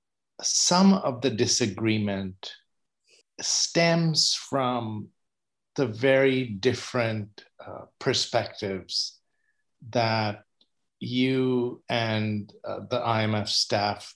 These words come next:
might be taking on this. And,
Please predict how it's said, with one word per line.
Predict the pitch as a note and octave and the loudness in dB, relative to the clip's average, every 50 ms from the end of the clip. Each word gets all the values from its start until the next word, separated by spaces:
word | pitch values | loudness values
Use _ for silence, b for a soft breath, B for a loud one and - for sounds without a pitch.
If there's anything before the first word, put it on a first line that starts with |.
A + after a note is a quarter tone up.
| _ - | _ -4
might | B2 A2+ G#2+ G#2+ G#2 - | -2 0 0 0 0 -2
be | - A2+ G#2 | -4 -4 -4
taking | - - - B2+ A#2 - - G#2 F#2+ G2 F#2 | -4 -2 0 0 0 0 -2 -6 -6 -6 -6
on | F#2+ G2 F#2+ F#2+ F2 | -6 -6 -6 -6 -8
this. | F2+ - F2+ - - - - - - - _ _ _ _ _ _ _ _ _ _ _ _ _ - | -10 -10 -8 -6 -4 -4 -4 -6 -8 -14 _ _ _ _ _ _ _ _ _ _ _ _ _ -6
And, | A#2+ A2 G2 G#2+ | -4 -4 -4 -4